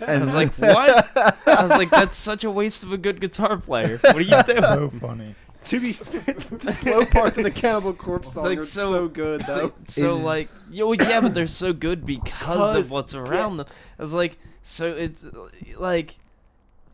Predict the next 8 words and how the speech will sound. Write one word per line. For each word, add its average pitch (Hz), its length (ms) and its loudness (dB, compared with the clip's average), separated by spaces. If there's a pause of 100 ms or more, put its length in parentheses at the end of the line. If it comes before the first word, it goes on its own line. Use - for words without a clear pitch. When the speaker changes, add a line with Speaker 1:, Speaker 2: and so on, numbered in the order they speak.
(200)
Speaker 2:
like, 160 160 -4
Obituary 165 720 -4
is 127 100 -8
already 117 360 -6
doing 107 320 -8
that, 101 240 -12
but 110 160 -12 (680)
better. 123 460 -6